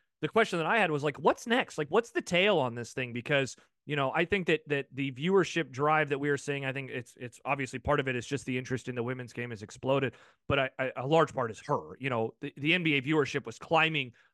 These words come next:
uh, i-, throughout the eighties. Michael Jordan took it to another level, and I think that that would maybe be the comparison with what's happening. Uh, Michael Jordan retired, and the, the viewership, you know, for lack of a better word, cratered at,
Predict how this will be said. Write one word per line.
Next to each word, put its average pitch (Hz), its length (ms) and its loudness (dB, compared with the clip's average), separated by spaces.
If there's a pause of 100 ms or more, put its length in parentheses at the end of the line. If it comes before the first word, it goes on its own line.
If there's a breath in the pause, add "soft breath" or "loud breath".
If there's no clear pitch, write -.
uh, 127 300 0
i-, 175 100 -6
throughout 151 280 0
the 143 100 -2
eighties. 139 300 0
Michael 165 240 2
Jordan 156 240 2
took 139 160 -6
it 123 80 -6
to 131 100 -4
another 120 240 -4
level, 110 300 0
and 110 80 -8
I 127 80 -6
think 143 160 -8
that 123 100 -6
that 131 160 0
would 127 140 -6
maybe 123 180 -4
be 123 160 -6
the 117 100 -6
comparison 117 540 -6 (240 soft breath)
with 135 120 -8
what's 127 180 -2
happening. 107 420 -4 (240)
Uh, 110 140 -4
Michael 147 240 -2
Jordan 160 220 4
retired, 170 360 2
and 170 140 2
the, 147 120 0
the 139 120 -2
viewership, 147 480 0 (300 soft breath)
you 139 160 -12
know, 117 120 -8
for 139 200 -6
lack 151 200 0
of 156 60 -2
a 143 40 -10
better 143 160 2
word, 127 180 -4
cratered 170 400 2
at, 110 100 -6